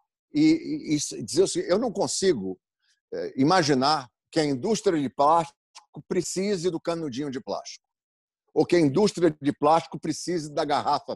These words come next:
pet, quando boa parte do consumo dela tá em outras coisas essenciais,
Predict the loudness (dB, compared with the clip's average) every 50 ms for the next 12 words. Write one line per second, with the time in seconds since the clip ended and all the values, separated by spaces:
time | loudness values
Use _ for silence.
0 | -8 _ -6 -6 -6 -8 -10 -18 -20 _ _ -20 -20 _ _ _ _ _ _ _
1 | _ 0 0 0 0 2 4 6 6 6 4 2 0 _ -2 -2 -2 -6 -10 -12
2 | -12 -12 -12 -12 -12 -10 -10 -10 -10 -12 -12 -10 -10 -10 -8 -10 -12 -8 -6 -4
3 | -4 -2 -2 -4 -4 -6 -8 _ _ _ _ _ -6 -6 -2 0 0 0 0 0
4 | -2 -4 -4 0 2 4 4 4 2 -2 -2 -4 -6 -4 -4 -6 -8 -8 -8 -8
5 | -6 -4 -4 -4 -4 -6